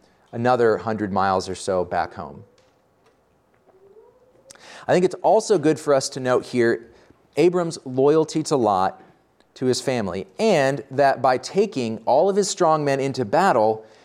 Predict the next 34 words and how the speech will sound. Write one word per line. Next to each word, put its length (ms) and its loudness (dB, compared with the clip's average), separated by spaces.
knowing 400 2
that, 320 0
again, 300 -2
he 80 0
has 180 2
no 180 2
children, 640 0
no 280 2
heir, 480 4
Abram 320 2
is 200 -4
continuing 760 0
to 120 -6
show 680 0
his 180 -4
trust 600 -2
in 180 -8
God's 340 0
promise 580 -2
to 160 -12
make 260 2
him 200 -2
a 80 0
great 260 2
nation 560 -4
in 120 -6
spite 580 -2
of 80 -10
the 80 -8
battle 340 2
ahead. 400 -6
He's 180 -4
not 300 0
worried 540 2